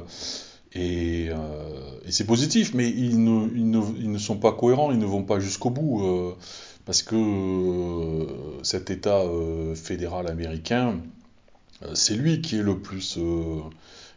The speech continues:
euh, lié à tout ce, ce capitalisme en matière de, à la fois en pratique et en théorie, en doctrine. Et, euh, alors, même si, évidemment, il n'agit pas, euh, foncièrement pour tous les intérêts, euh,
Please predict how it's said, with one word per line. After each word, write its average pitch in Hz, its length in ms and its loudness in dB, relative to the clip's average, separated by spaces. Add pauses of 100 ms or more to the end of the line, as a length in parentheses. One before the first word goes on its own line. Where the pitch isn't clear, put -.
(120)
euh, 78 400 -8
lié 90 340 0
à 85 60 2
tout - 160 -10
ce, 85 360 0
ce 90 160 -4
capitalisme 85 720 -4
en 85 40 -2
matière 85 540 -4
de, 80 180 -6
à 85 80 -2
la 85 100 -2
fois 87 240 -4
en 82 160 -2
pratique - 560 -4
et 92 40 0
en 85 80 -6
théorie, 87 400 -2
en 87 100 -2
doctrine. 92 600 0 (520)
Et, 92 300 -2
euh, 80 960 -2 (380)
alors, 87 280 2
même 101 220 2
si, 127 240 -2
évidemment, 98 480 -2
il 101 160 -6
n'agit 85 300 -4
pas, 143 320 4
euh, 82 580 -4 (100)
foncièrement 104 680 -2
pour - 320 -6 (100)
tous 175 180 -4
les 107 200 2
intérêts, 101 460 0
euh, 95 240 2